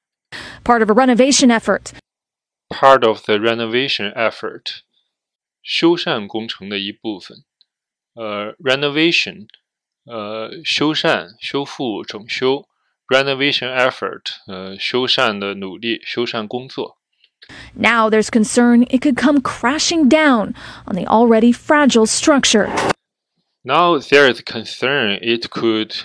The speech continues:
Speaker 2: come crashing down on the already fragile structure.现在有一个担心，它可能会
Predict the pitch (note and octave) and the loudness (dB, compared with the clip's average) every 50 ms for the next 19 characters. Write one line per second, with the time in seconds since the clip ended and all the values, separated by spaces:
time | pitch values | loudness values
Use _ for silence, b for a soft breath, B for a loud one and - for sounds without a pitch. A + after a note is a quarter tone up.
0 | - _ _ _ - - - A#2+ B2 B2 B2 A#2+ A#2 - - - B2 C3 C3+ - | -16 _ _ _ -10 -2 0 0 0 0 -4 -8 -12 -10 -2 2 2 2 4 2
1 | - B2+ A2+ G#2 A#2+ B2+ C3+ C3+ C3 A#2+ G2 G2 - A#2+ A2 G#2 G#2 G#2+ G2+ - | -2 -4 -2 2 4 4 4 4 0 -2 -4 -8 -8 -6 -6 -6 -6 -6 -10 -8
2 | - G2+ G2+ G#2 G2 - b b b b b b b b _ - A#2 A2+ G#2+ A2+ | -6 -4 -4 -4 -6 -8 b b b b b b b b _ 4 6 6 6 6
3 | B2+ C3+ C3+ B2 A#2 A2+ G#2+ - - - B2 B2 C3 A#2+ - A2 G2+ G2+ G2 G2 | 6 4 6 6 2 2 2 0 -2 2 2 2 2 2 2 2 2 4 4 2
4 | G2 G2 F#2 - _ - - - - A#2+ A2 G#2+ G2+ - - - A2+ F#2+ G2 _ | 0 -2 -6 -10 _ -12 -8 0 2 4 4 4 2 0 -6 -6 -6 -8 -14 _
5 | _ _ _ _ - _ _ _ _ _ _ _ _ _ _ - - - - D3+ | _ _ _ _ -20 _ _ _ _ _ _ _ _ _ _ -8 -4 0 0 0
6 | D3 D#3+ D#3 C#3 A#2 G#2+ G2 G2 G2+ G#2 G#2 G#2 G#2+ G2+ A2+ A2+ A#2 A#2 - - | 2 4 4 4 4 2 0 -4 -6 -6 -6 -8 -6 -4 -4 -6 -4 -4 -4 -4
7 | - A#2 A2+ A#2 A2+ - _ - - A#2+ A#2 A#2 - - - G2+ G2 G2+ G2+ G2+ | -4 -4 -6 -6 -8 -12 _ -8 -4 -4 -4 -4 -4 -10 -10 -10 -10 -10 -10 -10
8 | G#2+ A2+ A2+ - - - B2 A2+ A2 G#2+ G#2 G2+ G#2 _ | -10 -10 -12 -14 -8 -4 -2 0 0 0 -2 -4 -6 _